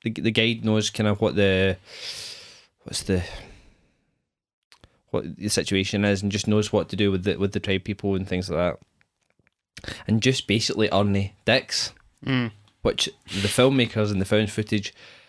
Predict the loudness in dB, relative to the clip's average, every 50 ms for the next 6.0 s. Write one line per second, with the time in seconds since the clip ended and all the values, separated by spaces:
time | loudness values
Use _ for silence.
0 | _ _ _ 0 2 2 2 0 -2 -2 0 2 4 4 4 4 0 -2 0 0
1 | 2 4 4 4 4 4 4 4 4 6 6 4 4 4 4 2 4 4 4 4
2 | 4 2 -2 -8 -10 -2 0 0 0 0 -2 -2 0 0 0 0 0 -2 -2 -2
3 | 0 2 2 2 2 0 -2 -2 0 0 2 4 4 2 4 4 2 2 2 2
4 | 2 2 2 2 0 -4 -12 -20 -20 -20 -20 _ _ -2 2 2 2 2 0 0
5 | 0 0 0 2 0 0 0 0 -4 -4 -4 0 2 2 2 4 2 0 -2